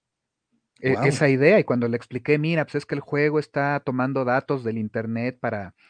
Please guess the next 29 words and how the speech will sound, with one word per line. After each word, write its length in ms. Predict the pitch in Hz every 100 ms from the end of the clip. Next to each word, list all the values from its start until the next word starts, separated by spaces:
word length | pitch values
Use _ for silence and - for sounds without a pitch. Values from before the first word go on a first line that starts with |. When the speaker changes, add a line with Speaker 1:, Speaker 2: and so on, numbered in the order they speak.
| - _
Speaker 1:
saber 560 | - 117 127 139 147 -
qué 140 | 139
clima 420 | 147 143 135 143
hay". 180 | 160 - - -
Circunstancialmente, 1080 | 143 127 127 123 131 127 151 156 151 165
en 80 | 147
un 60 | 143
momento 420 | 143 135 143 160
cayó 260 | 110 113 139
un 120 | 143
rayo 420 | 131 127 139 233
en, 240 | 117 104 92
en 200 | 104 107
el 80 | 113
juego, 440 | - 170 151 262 _ _ - - -
y, 220 | 120 117
y 60 | 123
por 140 | 127 120
acá 180 | 139
se 100 | 139
oyó 120 | 139 139
el 60 |
retumbar 460 | 143 139 120 127 123
de 80 | 120
uno 220 | 117 123
real. 340 | 139 170 156 - _ _ _ _ -
Speaker 2:
No 300 | 160 151 123
me 180 | 110 98
digas. 640 | 95 87 87 - -